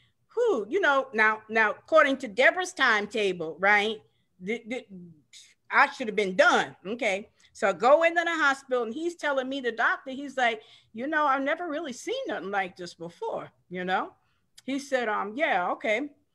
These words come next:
So I go have that surgery in, uh,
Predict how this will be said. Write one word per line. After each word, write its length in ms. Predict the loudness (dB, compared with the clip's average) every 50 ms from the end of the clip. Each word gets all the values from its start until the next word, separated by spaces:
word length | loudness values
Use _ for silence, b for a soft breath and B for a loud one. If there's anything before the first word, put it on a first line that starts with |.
| -20 -20 _
So 160 | _ -2 0
I 80 | 0 0
go 420 | 2 2 4 4 4 4 2 -6 -12 _
have 240 | -2 0 0 2 2
that 200 | 0 0 -2 -2
surgery 480 | 0 2 2 2 2 -2 -4 -8 -8
in, 420 | -8 -6 -4 -4 -2 -2 -4 -6 -8 -6 -2
uh, 400 | 0 2 2 2 2 0 -2